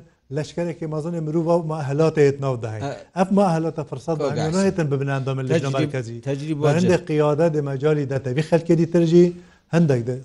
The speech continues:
Speaker 1: سفاتی خۆوەرگرت لەجنە مەرکەزی دا، هەندێک ئەندامێت مەکتەبە دا، هەندێک مەسئولێ لە قادا، هەندێک سازیت حکوومەتێ دا.
Speaker 2: ئەو تەجریبە جەنابێتە هەی، ئەوە کو تو دبینی وێ ڕەوشێ پێشتر ژی تۆ سەرپەرشتیا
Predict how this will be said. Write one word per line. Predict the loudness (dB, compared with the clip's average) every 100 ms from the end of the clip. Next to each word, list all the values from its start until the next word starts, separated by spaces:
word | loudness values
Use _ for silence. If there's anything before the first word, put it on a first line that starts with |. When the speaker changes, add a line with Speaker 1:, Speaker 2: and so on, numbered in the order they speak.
| -4
Speaker 1:
سفاتی | -2 0 0
خۆوەرگرت | 4 4 4 2 -2 -6
لەجنە | -6 -4
مەرکەزی | -4 -6 -6 -2 -2
دا، | -2 -4 _ -6
هەندێک | -2 -2 -2
ئەندامێت | -4 -4 -6 -6
مەکتەبە | -8 -6 -4 -2
دا، | -4
هەندێک | -4 -6 -6
مەسئولێ | -6 -4 -4 -4
لە | -2
قادا، | -2 0 -2
هەندێک | -2 -4 -4
سازیت | -4 -2 -2 -4
حکوومەتێ | 2 2 2 0
دا. | -4 -6 2
Speaker 2:
ئەو | 4 4 0 -2
تەجریبە | -2 0 2 2 2
جەنابێتە | 0 0 -2 -2 -2 0
هەی، | -2 -2
ئەوە | -2 -2 -2
کو | -6 -4
تو | -6
دبینی | -4 -4 -2 -2
وێ | -4 -4
ڕەوشێ | -6 -8 -8 -8 -6
پێشتر | -8 -6 -8 -8
ژی | -8
تۆ | -6 -6
سەرپەرشتیا | -8 -8 -10 -10 -10 -6